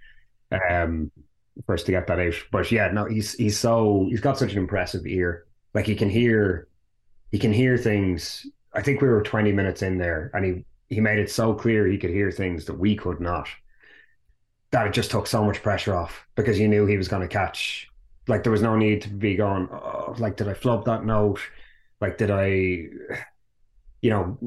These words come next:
Speaker 2: did I not hit that? Like, was the timing slightly off there?" And you're always second guessing yourself.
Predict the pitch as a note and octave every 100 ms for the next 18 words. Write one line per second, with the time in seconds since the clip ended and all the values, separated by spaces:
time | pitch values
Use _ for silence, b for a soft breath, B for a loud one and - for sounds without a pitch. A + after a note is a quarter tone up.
0 | C#3+ A#2 G#2 A2 G#2+ A2 G#2 A2 A2 A2+
1 | F#2+ A2 - G#2 - A#2 A2+ G#2 B2+ A2
2 | A2+ A2+ G#2+ G#2 A2+ G#2+ G2+ G#2 A#2 G#2+
3 | G#2 A#2 G#2 G#2 G2 G#2 - G#2 F#2 F#2+
4 | E2+ -